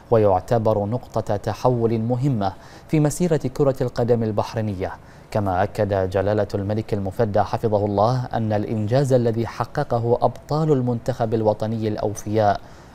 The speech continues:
والمخلصين في هذا المحفل الخليجي الرياضي قد رسم الابتسامة وأدخل الفرح ليس في نفوس شعب المملكة فقط،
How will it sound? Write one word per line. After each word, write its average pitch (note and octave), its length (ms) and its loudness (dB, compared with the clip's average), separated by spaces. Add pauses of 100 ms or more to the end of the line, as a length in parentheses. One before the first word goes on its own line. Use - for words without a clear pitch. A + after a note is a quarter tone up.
والمخلصين C3+ 880 0
في B2 180 -2
هذا A2+ 240 0
المحفل G#2+ 440 -2
الخليجي G#2 640 -2
الرياضي G2 460 0 (480)
قد F#2 160 2
رسم G#2 320 2
الابتسامة G#2+ 800 0 (340)
وأدخل D#3 420 4
الفرح B2+ 440 -2
ليس C3+ 360 0
في B2+ 200 -4
نفوس A#2 340 -6
شعب G#2+ 320 -2
المملكة B2 680 -2
فقط، G2+ 320 0